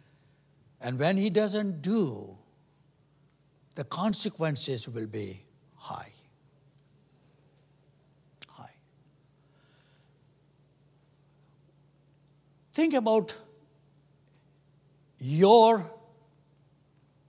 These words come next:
personal talent God has given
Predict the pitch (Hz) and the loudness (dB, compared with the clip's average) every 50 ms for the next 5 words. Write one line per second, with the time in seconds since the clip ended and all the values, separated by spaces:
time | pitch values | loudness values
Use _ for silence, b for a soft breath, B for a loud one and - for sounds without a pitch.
0 | _ _ _ 214 226 247 220 - - - 214 220 214 208 196 196 196 190 - - | _ _ _ 6 6 6 6 6 2 2 2 4 4 6 4 2 0 -4 -8 -16
1 | - - - - - _ _ 220 196 208 233 233 220 208 196 170 - 135 - - | -20 -20 -20 -20 -20 _ _ 2 4 6 6 6 6 2 0 -2 -6 -12 -18 -20
2 | - - - - 208 208 190 175 180 170 147 - - 175 170 151 135 117 113 185 | -20 -8 0 2 4 4 4 2 0 -2 -6 -6 -2 -2 -2 -2 -2 -4 0 2
3 | 208 190 175 139 123 123 113 117 | 2 2 2 -2 -4 -10 -12 -14